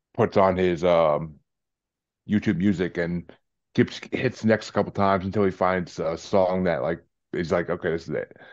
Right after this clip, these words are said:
So, I mean, it's, we, we just did it. Like, we do, we do theme episodes once in a while. We did a soundtrack episode.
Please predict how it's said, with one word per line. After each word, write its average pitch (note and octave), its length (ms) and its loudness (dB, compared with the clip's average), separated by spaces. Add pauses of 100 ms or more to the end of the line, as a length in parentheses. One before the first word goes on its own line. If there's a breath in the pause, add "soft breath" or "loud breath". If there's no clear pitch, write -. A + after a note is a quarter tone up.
(420 loud breath)
So, F#2+ 280 6
I F#2+ 60 4
mean, F#2 320 0 (760 soft breath)
it's, - 420 -2 (400)
we, C3 240 4
we A#2 180 4
just A2 300 -2
did G#2 140 4
it. G2 120 2
Like, F#2 200 -4
we A#2 100 0
do, G#2+ 320 -2 (260)
we A#2 120 -2
do C3 100 6
theme F#2 320 -4
episodes F2+ 760 -2
once F2+ 280 -8
in F#2+ 80 -2
a - 20 -2
while. F2 320 0
We F#2 80 0
did F#2 140 0
a E2+ 60 0
soundtrack F2+ 600 -2
episode. E2+ 800 -2